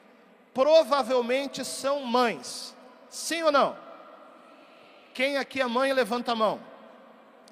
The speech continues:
Diz que a mulher, quando fica grávida, ela fica meio boba, né?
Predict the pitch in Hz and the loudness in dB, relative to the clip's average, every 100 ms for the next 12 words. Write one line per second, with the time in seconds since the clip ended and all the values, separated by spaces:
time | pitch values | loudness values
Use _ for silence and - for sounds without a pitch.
0 | - - - _ - - 247 294 - 254 | -20 -20 -20 _ -20 -8 -4 -4 -2 -2
1 | 240 202 240 247 214 214 190 220 208 185 | 0 2 2 0 -4 -6 -6 -8 -4 -2
2 | 170 208 196 151 127 120 - - - - | 2 4 2 -2 -14 -18 -20 -20 -20 -20
3 | - - - - - 196 196 220 226 214 | -20 -20 -20 -14 -2 -2 -2 -4 -4 -2
4 | 226 233 185 185 151 175 285 | -4 -4 -2 -2 -2 -4 -6